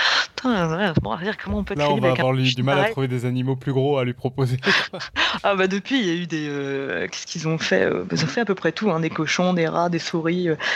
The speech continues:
Speaker 1: des vaches, enfin, bref.
Speaker 2: Des humains ?
Speaker 1: Euh, non.
Speaker 2: C'est
Speaker 1: <laughs> Raël,
Speaker 2: sûr, ça,
Speaker 1: euh,
Speaker 2: ou pas ?
Speaker 1: <laughs> je crois que c'est Raël, euh, il avait dit qu'il avait fait, mais, mais
Speaker 2: Bah
Speaker 1: peu
Speaker 2: ouais,
Speaker 1: de
Speaker 2: c'est
Speaker 1: preuves
Speaker 2: Raël, et
Speaker 1: scientifiques.
Speaker 2: puis il y a plein de rumeurs, mais on, on est, on est sûr que ça a jamais été fait, des humains ?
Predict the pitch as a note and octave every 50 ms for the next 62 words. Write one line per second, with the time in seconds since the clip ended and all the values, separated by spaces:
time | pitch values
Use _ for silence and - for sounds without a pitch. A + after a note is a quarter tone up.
0 | - - D#3+ F3+ E3+ D#3 D#3+ E3 E3 E3+ F3+ F3+ - E3 D3 - D#3 D3+ D3 C3+
1 | C#3+ C#3 B2+ A#2+ B2+ C3+ D3 E3+ G3 G3 - - - - - _ - _ - -
2 | - - - F#3+ F3 F3+ F#3 F#3+ F#3+ F#3 F#3 F3+ - - G3 - - - - G#3
3 | F3+ - - - - - - F#3+ G3 G#3 A3 B3 A#3 C4 F4 - - A3+ G#3 E3
4 | - G#3 G#3 C3+ B2+ A2+ - - - - - - - C4+ C#4 - - A#3+ A3 F3
5 | G3 G3 F#3+ G3+ G#3 G3+ F3+ E3 D#3+ D#3+ E3 E3+ E3+ F3+ F#3+ F#3 - - F3+ E3+
6 | E3 E3 E3 E3 - - - F3 F3 E3+ E3 D#3+ D#3+ E3+ - F#2 F#2+ - - -
7 | C#3 C#3 D3+ E3+ G#3+ B3 A#3 - - G3+ F3+ C3+ D3 F3 F3 F3 D3+ C3+ - B2+
8 | A#2+ B2 A#2+ G#2+ - - C3 C3+ B2+ B2 B2+ C3+ C#3 E3 F#3+ G3 F3+ C#3+ C3 B2
9 | B2 B2 B2 B2 B2+ B2 C3+ C3 B2 A#2+ B2+ B2+ B2+ B2 B2+ B2+ B2+ C3 - -
10 | - G3 G3+ G3+ - - - C#3 C3 C3+ C#3+ D3 D3 D#3+ D#3+ - E3+ D3+ - G#3
11 | G#3 F3 E3+ E3+ C#3+ C#3+ D3+ D#3+ F3+ G#3+ A3+